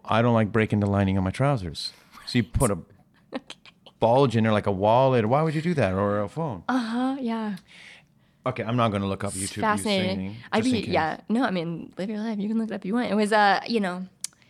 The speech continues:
Speaker 2: I thought we did a great job.
Speaker 1: So
Speaker 2: <laughs>
Speaker 1: do you get an abridged version of the show?
Speaker 2: No, it was the full ass, it was the whole thing.
Speaker 1: No.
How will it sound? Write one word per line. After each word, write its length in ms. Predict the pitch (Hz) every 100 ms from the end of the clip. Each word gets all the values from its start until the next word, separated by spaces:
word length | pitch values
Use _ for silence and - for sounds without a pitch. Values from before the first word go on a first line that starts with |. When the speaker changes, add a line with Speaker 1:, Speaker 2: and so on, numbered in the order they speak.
| _ -
Speaker 2:
I 100 | 208
thought 200 | 190 165
we 100 | 147
did 160 | 170 170
a 60 |
great 220 | 170 170 156
job. 320 | 170 165 170
Speaker 1:
So 280 | 165 151 147
Speaker 2:
<laughs> 400 | - - 143 120
Speaker 1:
do 80 |
you 60 | 147
get 160 | 147 147
an 120 | 139
abridged 440 | 110 104 147 147
version 300 | 156 170 165
of 80 | 170
the 60 | 160
show? 420 | - 170 185 208 160 _ _ _ _ _
Speaker 2:
No, 100 | 247
it 200 | 554 539
was 140 | 403 392
the 120 | 233
full 300 | - 381 415
ass, 460 | 359 392 381 - -
it 60 |
was 160 | 370 269
the 80 | 254
whole 240 | 302 392
thing. 420 | 349 302 415 226 180
Speaker 1:
No. 340 | 131 123 -